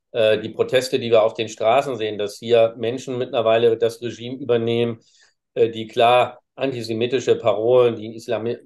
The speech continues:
islamischen Staat haben wollen. Ähm, also das kann nur so ankommen, wie ich es eben gesagt habe. Es ist Verlust der Rechtskontrolle. Parteien haben anscheinend, und gewisse Parteien, mehr Rechte,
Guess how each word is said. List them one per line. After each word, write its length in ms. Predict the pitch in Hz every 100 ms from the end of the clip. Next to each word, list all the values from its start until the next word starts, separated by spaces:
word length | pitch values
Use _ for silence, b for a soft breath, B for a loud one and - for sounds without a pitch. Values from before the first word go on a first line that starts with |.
| 135
islamischen 520 | - 123 117 117 110
Staat 340 | - 123 131
haben 300 | 131 117 110
wollen. 360 | 104 107 107 104 B B B B _ -
Ähm, 460 | 131 123 123 127 - -
also 440 | 135 135 143 - _ _ _ _ _ _ _ _ _ _ _ _ _ _ _ -
das 220 | 139 -
kann 240 | - 180
nur 180 | 202 175
so 220 | 165 160
ankommen, 800 | - 151 160 - 160 151 151 156
wie 120 | - 143
ich 80 |
es 80 | 139
eben 260 | - 143 131
gesagt 340 | 123 110 120
habe. 200 | - 98
Es 160 | 104 101
ist 160 | - -
Verlust 500 | 127 120 151 185 -
der 140 | 143
Rechtskontrolle. 920 | 139 - - 143 139 139 139 135 131 - _ -
Parteien 540 | 127 127 139 147 143
haben 180 | 143 135
anscheinend, 460 | 135 139 135 131
und 160 | 131 -
gewisse 340 | 113 143 156
Parteien, 600 | - 120 - 120 120 127
mehr 340 | 120 135 170 120
Rechte, 560 | 135 143 - 151 202